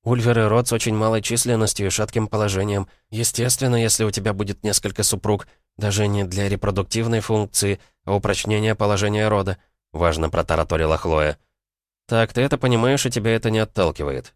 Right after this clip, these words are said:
констатировал я. «Арвинг Ульвер? А кто еще?» «Арвинг», кивнул я. «Кто еще, не знаю, позже обговорим.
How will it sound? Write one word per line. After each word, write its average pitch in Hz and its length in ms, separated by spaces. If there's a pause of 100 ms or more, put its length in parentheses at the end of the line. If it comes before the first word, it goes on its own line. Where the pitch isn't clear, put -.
констатировал 76 640
я. 73 220 (640)
«Арвинг 101 480
Ульвер? 120 360 (240)
А 107 80
кто - 180
еще?» 110 360 (560)
«Арвинг», 101 520
кивнул 92 420
я. 90 240 (140)
«Кто - 120
еще, 101 240
не 117 120
знаю, 85 360 (140)
позже 85 300
обговорим. 85 480